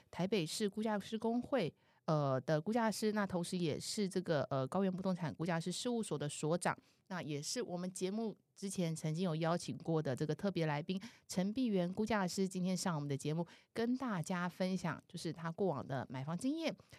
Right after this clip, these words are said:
以及呢，他对于这个，呃，首购族啊或小资族接下来在房地产市场，你如果要进行投资或购买自用的住宅的时候呢，你的策略是什么？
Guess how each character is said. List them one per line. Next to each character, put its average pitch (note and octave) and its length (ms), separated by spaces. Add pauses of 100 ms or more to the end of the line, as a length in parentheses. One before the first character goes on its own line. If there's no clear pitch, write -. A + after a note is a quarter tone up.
(100)
以 F3 120
及 E3+ 240
呢， F#3+ 240 (220)
他 F#3 100
对 F#3+ 220
于 D#3+ 140
这 F3 120
个， D#3+ 220
呃， C3+ 160
首 C#3+ 180
购 C4+ 200
族 G3+ 160
啊 G3 240
或 G#3 180
小 C#3+ 200
资 G3 160
族 D#3+ 200
接 F3 140
下 F3 160
来 D3+ 160
在 D#3+ 220 (240)
房 G#3 120
地 C4+ 100
产 F3 180
市 B3 280
场， - 300
你 D3+ 100
如 E3 140
果 F3 100
要 D#3+ 100
进 E3+ 160
行 D#3+ 140
投 D3 200
资 F3+ 180
或 F#3 180
购 F#3 160
买 C#3+ 140
自 - 180
用 B3+ 160
的 G3+ 80
住 A#3+ 160
宅 E3 160
的 D#3+ 120
时 - 180
候 A3+ 200
呢， E3+ 120 (220)
你 C#3 80
的 E3 120
策 A#3+ 260
略 G#3 160
是 G3+ 140
什 - 240
么？ - 100